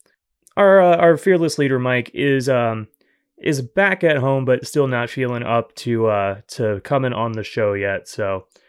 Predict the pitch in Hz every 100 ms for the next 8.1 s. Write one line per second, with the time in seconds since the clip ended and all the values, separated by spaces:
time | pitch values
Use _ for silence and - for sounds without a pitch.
0 | _ _ - 127 - 123 117 110 117 107
1 | 117 104 113 110 110 - 156 185 - -
2 | _ _ - - 104 98 95 _ _ _
3 | _ 107 101 110 101 107 101 - - -
4 | 117 117 120 110 101 _ - 131 139 131
5 | 127 120 123 120 113 110 107 104 - -
6 | - 110 107 - 107 95 98 95 92 -
7 | - _ _ _ _ - - 120 113 -